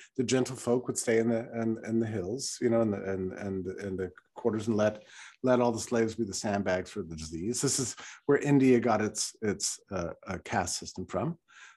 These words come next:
Uh, some people are, are dirty and deserve all to bear the burden of feud and hu-, herd immunity, and the clean people have to stay away from the disease. That's what we did.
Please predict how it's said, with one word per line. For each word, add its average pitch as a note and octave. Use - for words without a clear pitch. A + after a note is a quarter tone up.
Uh, F#2+
some B2+
people B2
are, G2
are G#2+
dirty G2
and C3+
deserve A#2
all G#2
to G#2
bear G#2+
the G#2
burden G2
of F#2+
feud A2+
and G#2
hu-, A#2+
herd A2
immunity, G#2
and B2+
the G#2
clean C3
people A#2+
have A#2
to -
stay -
away F#2
from F#2
the E2+
disease. F2
That's F3
what F3
we D#3+
did. A#3+